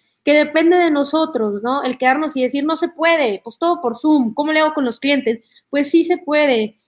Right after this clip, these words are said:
y ya les enseñé cómo. Esto solo es la primer parte, carrotinos.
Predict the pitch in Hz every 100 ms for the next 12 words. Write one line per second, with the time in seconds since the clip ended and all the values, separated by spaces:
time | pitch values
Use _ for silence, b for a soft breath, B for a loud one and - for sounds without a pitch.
0 | - 233 285 311 294 254 226 262 247 254
1 | 254 247 226 185 196 254 - 320 294 277
2 | 247 226 226 233 226 247 254 208 - 175
3 | 170 - 170 175 -